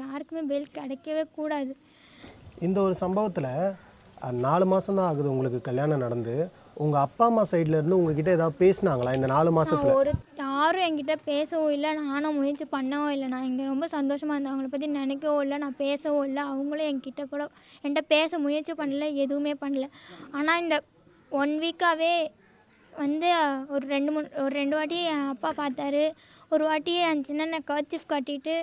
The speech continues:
Speaker 1: அதுக்கு பின்னாடி ரோடு, நாங்க காலேஜ் விட்டு வரும்போது எங்களை முறைச்சிக்கிட்டே போனான். சரி, நாங்க அவன் சும்மா பண்றான்,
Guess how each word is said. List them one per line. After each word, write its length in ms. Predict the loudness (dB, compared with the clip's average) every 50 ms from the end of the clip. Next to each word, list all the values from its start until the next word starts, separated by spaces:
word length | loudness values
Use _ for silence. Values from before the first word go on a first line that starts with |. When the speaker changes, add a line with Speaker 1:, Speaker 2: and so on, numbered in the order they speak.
| -4 -10 -16 _ _ _ _ -20 -20 -14 -10
Speaker 1:
அதுக்கு 240 | -10 -8 -8 -6
பின்னாடி 400 | -4 -2 0 0 0 0 0 0
ரோடு, 240 | 2 2 2 2 2
நாங்க 300 | 0 -2 -2 -2 -4 -4 -6
காலேஜ் 320 | -4 -4 -2 -2 -2 -4 -4
விட்டு 220 | -6 -6 -4 -4
வரும்போது 480 | -2 -2 -2 0 0 0 0 0 0 0
எங்களை 180 | -2 -2 -2 -2
முறைச்சிக்கிட்டே 540 | -2 -4 -4 -6 -10 -12 -10 -2 0 0 2
போனான். 400 | 2 0 0 0 0 0 -2 -4 -8 -18 -20 -20 -20 -20 -20 -20 -20 -20 -20 -20 -20 -20 _ _ _ _
சரி, 300 | _ 0 2 2 2 4
நாங்க 220 | 2 2 2 0 0
அவன் 240 | 0 0 0 -2 -2
சும்மா 320 | -2 -2 -2 0 0 0
பண்றான், 580 | 0 0 -2 -2 -2 -4 -4 -2 -2 -2 -2 -2